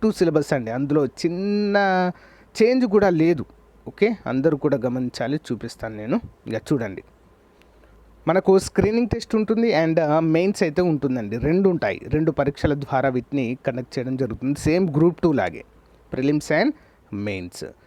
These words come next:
ఇక ప్రిలిమ్స్ సిలబస్ చూసినట్లయితే నూట యాభై మార్కులకు ఉంటుంది. Ancient history, medieval history, modern history, ఇది ఇండియన్ హిస్టరీలో.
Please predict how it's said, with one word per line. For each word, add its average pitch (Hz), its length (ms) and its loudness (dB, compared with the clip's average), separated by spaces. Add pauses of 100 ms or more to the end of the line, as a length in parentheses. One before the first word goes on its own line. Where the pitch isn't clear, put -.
(220)
ఇక 170 100 2
ప్రిలిమ్స్ 208 480 0
సిలబస్ 208 440 2
చూసినట్లయితే 156 920 0 (340)
నూట 156 160 2
యాభై 156 220 2
మార్కులకు 147 480 0
ఉంటుంది. 160 240 0
Ancient 139 400 0
history, 147 460 -2
medieval 131 240 0
history, 139 500 -2 (340)
modern 131 220 2
history, 113 400 -8 (340)
ఇది 202 180 2
ఇండియన్ 160 220 2
హిస్టరీలో. 92 420 -6